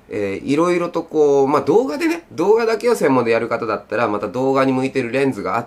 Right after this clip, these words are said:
たりとか、モーター音がしにくいね、レンズとかありますし、あの、望遠とかマクロレンズとかね、そういう自分の趣味に合わせたレンズっていうのはやはり用意していくことになると思いますので、えー、ぜひ、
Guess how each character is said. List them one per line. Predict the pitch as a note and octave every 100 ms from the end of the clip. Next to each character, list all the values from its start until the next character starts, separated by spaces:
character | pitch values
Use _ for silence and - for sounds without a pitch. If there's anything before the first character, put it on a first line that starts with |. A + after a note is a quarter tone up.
| -
た | G2+
り | -
と | E2
か、 | - - _ _ _ _ -
モ | C3+ D3
ー |
タ | C#3 C#3+
ー |
音 | A#2+
が | G2
し | A2
に | G2+ F#2
く | G2+
い | F#2
ね、 | A#2+ - _ _ _ _ _ _ _ _ _ _ - -
レ | B2
ン | A2+
ズ | -
と | G#2
か |
あ | G2
り | G#2+
ま | G#2+
す | G2+
し、 | - - _ -
あ | G2
の、 | F#2
望 | G#2+ D3 C#3+ C#3+
遠 | C#3 C#3+ C#3 C#3
と | C#3
か | C3+
マ | G#2+ A#2
ク | -
ロ | C3+ C3+
レ | C3+
ン | B2
ズ | -
と | F2+
か | F#2
ね、 | G2+ A2+
そ | - A2+
う |
い | A2
う | G#2
自 | A2+
分 | A2 C3+
の | C3
趣 | B2 F#3+
味 | F3 C#3
に |
合 | G#2
わ | B2+ G#3+
せ | -
た | C#3+
レ | A#2
ン | G#2+
ズ | G2
っ |
て | -
い |
う |
の | F#2
は |
や | F#2+
は | G2+
り |
用 | A2+ C#3
意 |
し | C3+
て | -
い |
く |
こ | -
と | G2
に | G#2
な | A2
る | C3+
と | G2
思 | G2+
い | G2
ま | G2
す | F2+
の | F2+
で、 | C3+ - - _ - - -
え | - F#2+ E2+
ー、 | G2
ぜ | F#3+
ひ、 | G3+ A2+